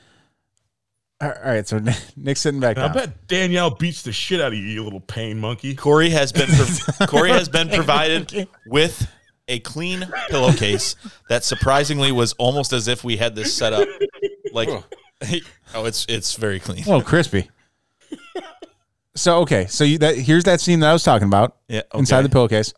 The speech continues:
Speaker 3: So where the two pieces of fabric come
Speaker 1: Yeah,
Speaker 3: together.
Speaker 1: they come together.
Speaker 3: Yeah.
Speaker 1: You take that and you put it either on the outside of your finger,
Speaker 3: Uh-huh.
Speaker 1: and then you kinda just squeeze it tight so it pinches the skin on the outside, or i-, if you do it on the inside,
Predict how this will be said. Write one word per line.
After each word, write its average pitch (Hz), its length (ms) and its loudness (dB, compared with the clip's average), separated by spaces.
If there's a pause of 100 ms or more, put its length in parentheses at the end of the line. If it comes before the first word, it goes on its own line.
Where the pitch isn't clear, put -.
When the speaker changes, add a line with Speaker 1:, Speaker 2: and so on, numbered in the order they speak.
(120)
Speaker 3:
So 127 180 -4
where 123 120 2
the 110 80 -2
two 139 180 -6
pieces 131 280 -4
of 127 80 -6
fabric 110 380 -2
come 101 180 -8
Speaker 1:
Yeah, 202 140 4
Speaker 3:
together. 110 120 6
Speaker 1:
they 113 80 6
come 139 160 2
together. 117 360 4
Speaker 3:
Yeah. 90 160 -10 (300)
Speaker 1:
You 135 120 -4
take 151 280 0
that 170 340 4
and 139 120 -2
you 127 120 2
put 147 200 2
it 151 180 2
either 147 240 2
on 131 100 4
the 123 80 4
outside 131 300 4
of 151 60 4
your 160 120 4
finger, 131 400 2 (400)
Speaker 3:
Uh-huh. 104 340 -6 (100)
Speaker 1:
and 139 140 0
then 123 120 4
you 123 80 2
kinda 127 240 4
just 120 180 -2
squeeze 135 300 2
it 131 120 0
tight 143 340 2 (280)
so 113 300 4
it 110 200 2 (720)
pinches 123 380 0
the 120 60 0
skin 127 360 2
on 123 140 -2
the 110 100 2
outside, 123 360 2
or 107 200 2
i-, 123 40 2
if 113 280 -4
you 120 60 0
do 139 140 4
it - 20 6
on 117 80 4
the 117 80 2
inside, 101 480 2